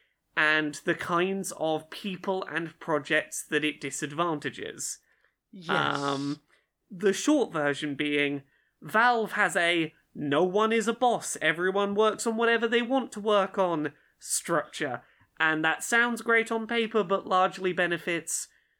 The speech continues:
Speaker 1: cis straight white men of a certain disposition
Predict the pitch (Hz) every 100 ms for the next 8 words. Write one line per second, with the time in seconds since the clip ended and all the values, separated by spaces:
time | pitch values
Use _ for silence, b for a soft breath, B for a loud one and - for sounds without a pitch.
0 | _ _ _ - 226 202 - 208 175 185
1 | 185 180 180 180 170 - 180 165 175 165
2 | 165 - - 151 160 160 170 160 151 160